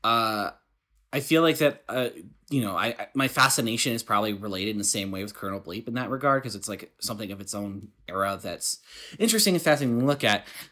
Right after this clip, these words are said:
But I'm almost certain that when we get to the other Clutch Cargo cartoons,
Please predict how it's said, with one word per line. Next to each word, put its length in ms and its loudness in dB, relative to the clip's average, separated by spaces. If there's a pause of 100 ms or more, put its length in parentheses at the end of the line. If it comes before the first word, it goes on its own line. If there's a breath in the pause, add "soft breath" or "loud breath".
(140 loud breath)
But 300 4
I'm 340 4
almost 360 4
certain 320 2
that 160 2
when 100 -2
we 140 0
get 160 -4
to 120 -2
the 200 -6
other 240 0
Clutch 280 0
Cargo 280 4
cartoons, 560 0